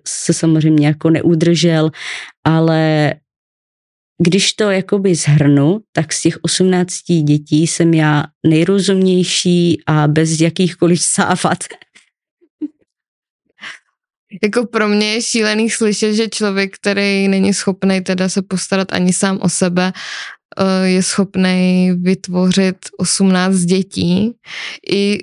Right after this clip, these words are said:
Speaker 2: jako i v tom, že jako bereš drogy a tak, že jako je to pro to tělo hrozný záhul, že je to až jako neuvěřitelný, ale samozřejmě to jako zanechá. Ty právě, jak říkáš, zdravotní problémy a tak.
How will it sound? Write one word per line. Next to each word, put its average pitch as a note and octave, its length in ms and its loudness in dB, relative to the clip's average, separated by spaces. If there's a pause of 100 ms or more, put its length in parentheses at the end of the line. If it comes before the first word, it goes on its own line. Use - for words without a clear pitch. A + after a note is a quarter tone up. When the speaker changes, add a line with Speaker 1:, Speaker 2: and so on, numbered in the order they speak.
(440)
Speaker 2:
jako G3 260 -2
i G3+ 120 0
v - 100 -12
tom, G3+ 240 0
že G3+ 200 -6 (220)
jako G#3 200 0
bereš G3 400 0
drogy G3 380 0
a G3+ 100 -4
tak, G3+ 260 -4
že G3+ 140 2
jako G3 240 -2
je G3 60 2
to F#3+ 140 -2
pro G3 180 -2
to G3 160 -4
tělo G3+ 280 0
hrozný G3+ 460 2
záhul, G#3 600 2
že F3 120 4
je F3+ 100 0
to F#3+ 140 -4
až G3 180 0
jako G3+ 220 -2
neuvěřitelný, F#3 920 0
ale F#3+ 140 0
samozřejmě F#3 500 2
to F3+ 120 -6
jako F#3 240 0
zanechá. F#3 680 0 (800)
Ty F3 360 0 (600)
právě, F#3+ 260 2
jak F#3+ 160 0
říkáš, F3+ 380 0
zdravotní F3+ 520 2
problémy F3 680 0
a F#3+ 100 0
tak. F3 340 0